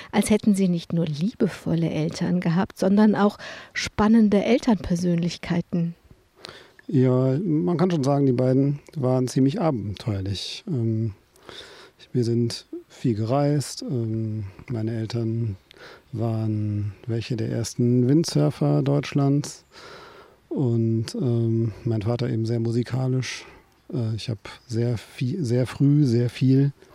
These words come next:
Speaker 2: von Europa gesehen, ähm, und sind schnell mit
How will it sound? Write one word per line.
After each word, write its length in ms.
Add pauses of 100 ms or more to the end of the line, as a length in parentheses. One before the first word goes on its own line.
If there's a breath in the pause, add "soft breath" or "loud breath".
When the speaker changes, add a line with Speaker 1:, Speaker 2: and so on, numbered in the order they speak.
(320 loud breath)
Speaker 2:
von 200
Europa 360
gesehen, 560 (840 loud breath)
ähm, 800 (120)
und 400
sind 600 (260 soft breath)
schnell 520
mit 580